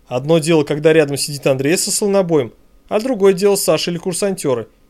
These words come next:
которые хорошие ребята, конечно, и даже стреляют неплохо. Но вот при нападении Морфа я бы всё же лучше оказался рядом с Андреем. Мотолыга идёт несколько жёстче Б Т Р, нас потряхивает в салоне,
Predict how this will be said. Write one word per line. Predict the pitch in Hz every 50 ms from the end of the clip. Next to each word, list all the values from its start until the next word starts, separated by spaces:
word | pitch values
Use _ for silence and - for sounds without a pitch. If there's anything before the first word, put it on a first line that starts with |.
| _ _ _
которые | - 226 - 240 214 208 190
хорошие | - 214 247 285 226 - - 143
ребята, | 147 165 165 170 147 135 -
конечно, | - 139 135 131 123 - -
и | 156
даже | 165 196 185 156 -
стреляют | - 208 214 214 180 135 123 -
неплохо. | 139 131 - 147 135 127 117 - 127 - _ _ _ _ _ _ _ _ _
Но | - 113 135
вот | 135 139 135
при | - 139 139
нападении | 139 135 135 143 131 131 131 131 131 127
Морфа | 120 120 135 175 190 - 180 131 110 - _ _ - _ _ -
я | 151 170
бы | 202 262 247
всё | - - 226 196
же | 175 196
лучше | 175 180 196 - -
оказался | 190 180 190 180 147 143 151 160 - -
рядом | 165 156 147 151 156
с | - -
Андреем. | 196 202 190 160 131 123 120 117 110 - _ _ _ _ _ _ _ _ _ _ - _ _ _ - _ _ _
Мотолыга | 135 131 135 - 139 135 143 151 139 135 139
идёт | 131 135 202 247 247
несколько | - 147 143 - - 165 - 240
жёстче | 220 202 226 - - - 143
Б | 127 135 135
Т | - 143 135
Р, | 127 120 - - _ _ _ _ -
нас | 135 135 160 165 -
потряхивает | - 202 175 - 156 151 151 - - 170 156
в | - -
салоне, | - 165 147 139 127 123 117 107 -